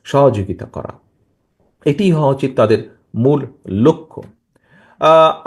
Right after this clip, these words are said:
আমরা, আহ, লক্ষ্য করছি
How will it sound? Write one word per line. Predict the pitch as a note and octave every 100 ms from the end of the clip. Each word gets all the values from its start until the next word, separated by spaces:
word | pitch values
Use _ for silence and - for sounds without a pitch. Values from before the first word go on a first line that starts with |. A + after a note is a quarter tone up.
| D#3+
আমরা, | F#3+ A3+ A3+ - _ _ _ _ _ _ _ _ _ _ _ _ _ _
আহ, | D#3 F#3+ F#3+ F#3+ F#3+ - D3+ F3
লক্ষ্য | G3 A#3
করছি | A3 F3 -